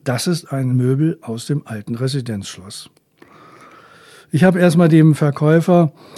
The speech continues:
äh, nichts mitgeteilt, aber meinem Chef, dem, äh, Herrn Richard Burek von dem Vorstandsvorsitzenden der Richard Burek Stiftung, dass da ein großes Möbel aus privat in einem Goslarer Antiquitätengeschäft aufgetaucht war.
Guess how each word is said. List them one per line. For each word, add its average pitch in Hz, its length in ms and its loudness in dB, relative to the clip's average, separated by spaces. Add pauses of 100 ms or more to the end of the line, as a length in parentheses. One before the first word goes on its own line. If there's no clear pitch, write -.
(260)
äh, 151 240 2
nichts 147 280 2
mitgeteilt, 170 500 0
aber 147 220 2
meinem 139 320 2
Chef, 165 320 0
dem, 147 580 -2
äh, 139 360 -10 (280)
Herrn 131 260 -2
Richard 131 440 -4
Burek 151 320 -6
von 131 320 -4
dem 120 100 -10
Vorstandsvorsitzenden 123 1160 -6
der 120 140 -6
Richard 120 280 -10
Burek 156 240 -6
Stiftung, 151 420 -8
dass 135 160 -8
da 147 80 -10
ein 127 140 -8
großes 160 560 -4
Möbel 180 460 0 (500)
aus 185 320 0
privat 143 680 -2 (160)
in 190 220 4
einem 147 320 -2
Goslarer 139 420 -4
Antiquitätengeschäft 131 920 -8
aufgetaucht 123 800 -10
war. 117 340 -6